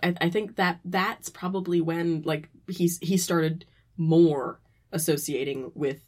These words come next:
the self-sacrifice impulse and keeping things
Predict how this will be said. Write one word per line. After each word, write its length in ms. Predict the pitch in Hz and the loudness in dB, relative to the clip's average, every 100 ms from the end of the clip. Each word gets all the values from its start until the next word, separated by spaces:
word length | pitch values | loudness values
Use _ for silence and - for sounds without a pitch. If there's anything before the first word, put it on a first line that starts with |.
| - | -16
the 500 | 143 131 127 120 - _ | -12 -12 -12 -16 -18 _
self-sacrifice 1000 | - 131 - 127 - 127 123 139 - - - | -10 -8 -6 -8 -10 -10 -10 -8 -10 -12 -10
impulse 600 | 131 131 123 120 - - - | -12 -10 -12 -10 -12 -12 -12
and 500 | 135 131 127 123 - - _ _ _ _ _ | -10 -10 -10 -12 -14 -20 _ _ _ _ _
keeping 320 | - 185 165 | -2 2 2
things 580 | 156 143 135 135 - - | 0 -4 -4 -6 -8 -10